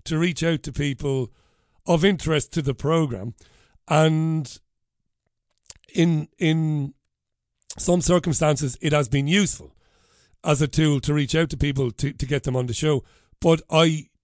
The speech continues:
if you look at my Twitter stuff and you look at my Facebook stuff, I don't really have an online presence. I don't know where people find the time,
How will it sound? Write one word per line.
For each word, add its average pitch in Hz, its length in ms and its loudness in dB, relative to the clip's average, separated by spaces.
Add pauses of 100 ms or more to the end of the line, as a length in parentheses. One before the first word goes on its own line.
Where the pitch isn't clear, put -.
if 180 320 -4
you 170 120 2
look 214 180 2
at 175 80 -2
my 165 400 0
Twitter 147 320 0
stuff 139 360 -4
and 135 80 -2
you 139 80 -2
look 165 140 -2
at 147 60 -4
my 143 140 0
Facebook 143 420 -4
stuff, 139 240 -4 (300)
I 180 140 6
don't 180 280 2
really 175 240 2
have 147 500 0 (100)
an 151 140 0
online 147 460 0
presence. 143 600 -6 (380)
I 170 100 2
don't 208 100 2
know 208 60 2
where 190 120 4
people 147 220 0
find 135 220 0
the 120 80 -4
time, 135 300 -2